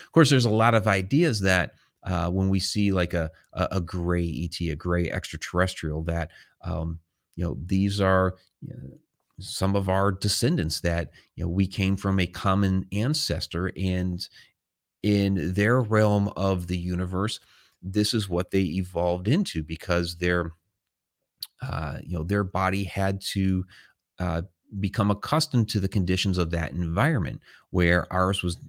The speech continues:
able to develop a little bit differently here on Earth, that theirs, you know, out there in the, uh,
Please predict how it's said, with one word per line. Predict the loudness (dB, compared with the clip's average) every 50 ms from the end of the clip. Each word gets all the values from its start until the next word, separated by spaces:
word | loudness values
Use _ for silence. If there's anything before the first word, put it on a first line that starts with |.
| -10
able | -4 -2 -2 -2 -2 -2
to | -4
develop | -4 -4 -4 -2 0 0 0 0 -2 -2
a | -2
little | -2 -2 -2 -2
bit | -4 -6 -6 -8 -14 _ _ _ -12 -12 -2
differently | 0 0 0 0 -2 -2 0 0 2 2 0 -2 -4 _ _ -20 -20 _
here | _ 0 2 4 6 6
on | 6 4 2 2
Earth, | 2 2 2 2 0
that | -2 -4 -2 0
theirs, | 2 2 2 2 2 0 0 -4 -8 _ _ _ _ _ _ _ _ _ _ _ _
you | -4 -4
know, | -4 -2 2
out | 4 4 4 4 2
there | 2 4 4 4 4 2
in | 0 0 0 2 2 2 2 0
the, | 0 0 -2 -2 0 0 0 0 0 0
uh, | 0 0 0 -2 -4